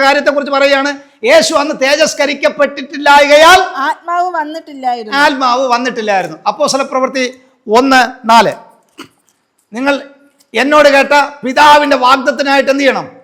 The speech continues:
Speaker 2: കാത്തിരിക്കണം.
Speaker 1: കാത്തിരിക്കണം. ഇനി
Speaker 2: അങ്ങനെ
Speaker 1: ലൂക്കോസ് വായിക്കണ്ടേ? ലൂ-, സമയപരിമിതി കൊണ്ട് ഞാൻ വായിക്കണം. ലൂക്കോസ് ഇരുപത്തിനാല് നാൽപത്തിയൊൻപത്, അപ്പോസ്തല പ്രവൃത്തി എട്ടാം അധ്യായം പതിനാല് മുതൽ പതിനെട്ട് വരെയുള്ള വാക്യം കൂടെ ഒന്ന്,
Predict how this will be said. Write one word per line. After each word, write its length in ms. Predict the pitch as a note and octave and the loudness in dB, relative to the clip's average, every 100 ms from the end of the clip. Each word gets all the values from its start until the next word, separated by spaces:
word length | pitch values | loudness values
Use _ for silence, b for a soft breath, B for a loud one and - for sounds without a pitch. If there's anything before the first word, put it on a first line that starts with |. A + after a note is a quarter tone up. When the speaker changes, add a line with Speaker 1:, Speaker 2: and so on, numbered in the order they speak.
| _ A#3+ | _ -12
Speaker 2:
കാത്തിരിക്കണം. 520 | A3+ _ A3 G#3+ A3+ | -12 _ -20 -8 2
Speaker 1:
കാത്തിരിക്കണം. 680 | C#4+ D4 D4 C4 B3 G#3+ D3 - _ _ _ _ C4+ | 2 2 -2 0 0 -2 -4 -12 _ _ _ _ -6
ഇനി 80 | C#4 | -2
Speaker 2:
അങ്ങനെ 180 | C#4 C#4+ | 0 0
Speaker 1:
ലൂക്കോസ് 340 | G4 D#4 - - - _ _ _ _ C#4+ | 2 2 0 -8 -18 _ _ _ _ 0
വായിക്കണ്ടേ? 320 | D#4 C4 B3+ A#3+ | 0 2 0 0
ലൂ-, 180 | A#3 C#4 A#3 | 0 -2 -4
സമയപരിമിതി 520 | A#3+ D4 C#4+ C4+ C4 B3+ | -4 -2 -2 -2 -2 -2
കൊണ്ട് 140 | A#3+ B3 | -2 -2
ഞാൻ 100 | A#3+ A#3 A3+ | -4 -4 -4
വായിക്കണം. 300 | A3+ A3+ A3+ | -4 -4 -4
ലൂക്കോസ് 340 | B3+ B3+ A#3 C#4+ - b b b A#3 | 0 0 0 -6 -8 b b b -8
ഇരുപത്തിനാല് 520 | B3+ C4+ B3+ A#3+ A#3+ A#3+ | -2 -2 0 0 0 0
നാൽപത്തിയൊൻപത്, 640 | A#3+ B3 B3 A3+ G#3 D3+ - _ _ - F#3+ | 0 -2 -4 -4 -4 -8 -10 _ _ -6 -2
അപ്പോസ്തല 340 | D4+ C4+ C4+ C#4 | 0 0 0 2
പ്രവൃത്തി 280 | B3+ G#3+ B3 A3 | 0 0 -2 -2
എട്ടാം 260 | A3+ D4 C#4 | 0 2 2
അധ്യായം 280 | G3 A3+ A#3+ A3 | 0 0 0 2
പതിനാല് 320 | B3 C4 B3+ | 2 4 2
മുതൽ 140 | A#3+ A#3 | 0 -2
പതിനെട്ട് 220 | A#3+ A#3+ A#3 | 0 0 -2
വരെയുള്ള 220 | A3 G#3 | 0 2
വാക്യം 200 | F#3+ G3 | 0 -2
കൂടെ 100 | F#3 | -10
ഒന്ന്, 100 | F3+ | -10